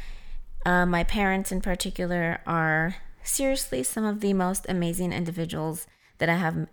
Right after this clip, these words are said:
ever met on the entire planet. They're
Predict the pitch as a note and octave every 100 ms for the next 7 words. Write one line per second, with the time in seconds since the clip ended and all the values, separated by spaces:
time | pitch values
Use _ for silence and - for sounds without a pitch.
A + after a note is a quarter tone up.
0 | - F3 E3 D3+ - D#3+ D#3 C#3+ D3+ F3+
1 | C#3+ D#3 - D3+ D3+ D3 - - _ _
2 | _ _ - F#3 E3 D#3 - - -